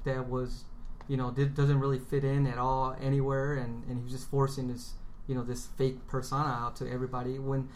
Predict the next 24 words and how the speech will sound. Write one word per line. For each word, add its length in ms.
you 80
know, 120
the 120
underlying 540
character 440
was 240
this 140
guy 300
that 80
was 120
just 160
a 40
womanizer 800
and 160
just 220
trying 160
to 80
make 220
money 380
and 240
taking 280
care 160
of 80
himself. 360